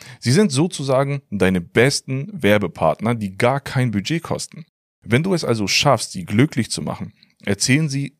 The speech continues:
es sehr, sehr gerne weiter. Und das bringt dir dann wieder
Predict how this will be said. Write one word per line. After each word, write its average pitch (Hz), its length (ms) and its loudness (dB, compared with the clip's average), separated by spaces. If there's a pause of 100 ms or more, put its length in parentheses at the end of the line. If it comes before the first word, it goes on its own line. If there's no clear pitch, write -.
(120)
es - 220 -6
sehr, 104 320 0
sehr 90 160 -4
gerne 90 320 -2
weiter. 104 340 0
Und - 200 -12
das 127 380 0
bringt 139 240 -2
dir 143 100 2
dann 123 280 0
wieder 131 340 0